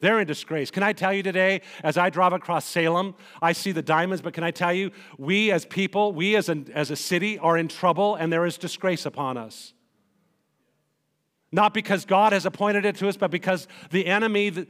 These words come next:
Satan, has caused disgrace and trouble.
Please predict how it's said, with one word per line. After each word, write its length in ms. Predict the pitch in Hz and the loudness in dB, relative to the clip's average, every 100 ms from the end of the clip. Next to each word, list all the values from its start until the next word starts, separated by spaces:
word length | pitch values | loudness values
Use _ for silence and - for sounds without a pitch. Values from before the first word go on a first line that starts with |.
| - | -14
Satan, 600 | - 214 214 214 170 180 - - | -4 0 0 0 -2 -4 -10 -6
has 220 | 175 156 - | -2 -2 -6
caused 520 | - 180 185 185 - - _ _ _ _ - | 2 6 6 4 -2 -20 _ _ _ _ -8
disgrace 640 | 156 - 170 156 147 - | -8 -4 0 2 0 -4
and 180 | 131 135 | -10 -10
trouble. 500 | - 147 120 110 | -2 0 0 -8